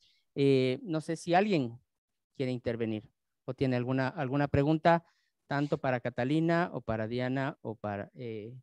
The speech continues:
o para Jorge. Sí, por favor. Te doy la palabra,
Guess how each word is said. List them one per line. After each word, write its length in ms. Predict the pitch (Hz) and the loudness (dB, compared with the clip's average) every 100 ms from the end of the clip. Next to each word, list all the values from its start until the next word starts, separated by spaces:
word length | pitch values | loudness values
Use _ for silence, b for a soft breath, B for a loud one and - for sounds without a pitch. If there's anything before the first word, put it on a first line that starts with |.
| _ | _
o 120 | - 120 | -6 2
para 220 | 113 110 | 2 2
Jorge. 520 | - 135 131 165 208 _ _ _ _ _ _ _ _ _ _ _ _ _ - _ _ _ _ _ _ _ _ _ _ _ _ _ _ _ _ _ _ _ _ | 4 4 4 -6 -6 _ _ _ _ _ _ _ _ _ _ _ _ _ -20 _ _ _ _ _ _ _ _ _ _ _ _ _ _ _ _ _ _ _ _
Sí, 220 | - 185 _ | 0 0 _
por 160 | - 127 | 2 4
favor. 320 | 135 139 151 - - _ _ _ _ - | 6 6 4 -2 -14 _ _ _ _ -2
Te 80 | 143 | 4
doy 140 | 165 | 6
la 120 | 165 | 6
palabra, 360 | 151 139 151 | 6 4 4